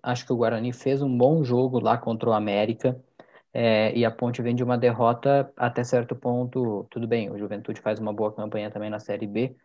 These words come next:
nesse momento tem um ponto à frente da Ponte Preta, mas de certa forma, por ter jogado dentro do Moisés Lucarelli, uma derrota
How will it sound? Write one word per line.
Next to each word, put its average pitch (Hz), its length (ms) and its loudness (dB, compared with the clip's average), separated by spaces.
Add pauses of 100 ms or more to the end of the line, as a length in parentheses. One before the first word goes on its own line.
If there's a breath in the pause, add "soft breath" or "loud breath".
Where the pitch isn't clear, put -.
(160 soft breath)
nesse 110 200 -10
momento 104 340 -8
tem 110 140 -8
um 113 100 -4
ponto 110 340 -6
à 104 60 -6
frente 107 300 -8
da 110 100 -4
Ponte 117 340 -8
Preta, 139 380 -4 (400)
mas 113 180 -4
de 120 80 -4
certa 120 320 -2
forma, 123 300 0
por 120 180 -10
ter 117 140 2
jogado 113 380 0
dentro 123 260 0
do 127 80 0
Moisés 113 380 2
Lucarelli, 117 480 4
uma 139 120 2
derrota 135 720 2